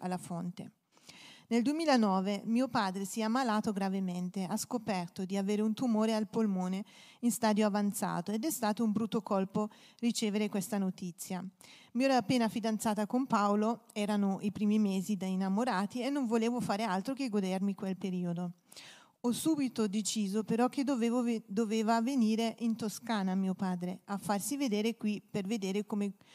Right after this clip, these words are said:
guarirlo e dopo una settimana che è arrivato ed è stato ricoverato al Cisanello di Pisa. Manca un pezzo, pazienza. Eh, purtroppo non c'era più nulla da fare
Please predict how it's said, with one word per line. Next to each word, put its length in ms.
guarirlo 720
e 100
dopo 240
una 160
settimana 720
che 140
è 20
arrivato 720
ed 160
è 20
stato 300
ricoverato 640
al 220
Cisanello 720
di 180
Pisa. 480
Manca 220
un 120
pezzo, 420
pazienza. 600
Eh, 540
purtroppo 520
non 140
c'era 260
più 160
nulla 260
da 120
fare 480